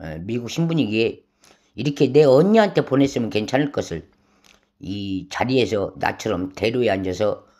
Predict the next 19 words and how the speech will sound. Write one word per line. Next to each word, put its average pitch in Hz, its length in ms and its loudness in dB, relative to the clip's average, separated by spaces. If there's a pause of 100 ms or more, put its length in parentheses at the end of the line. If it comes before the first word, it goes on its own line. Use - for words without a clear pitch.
(300)
대화하듯 110 800 2 (140)
크게 170 280 0
소리치고 165 460 -4
호령하는 127 480 2
그 - 100 -10
못난 107 560 0 (340)
자격증 101 460 -8
목사한테 98 800 0 (580)
내 139 260 4
말을 147 340 6
전달했으므로 120 600 0
씹어도 196 480 2
되고 110 300 2
안 117 200 0
씹어도 170 300 0
되고 98 300 -2
그 - 100 -2
많은 127 360 4
호수가 156 640 0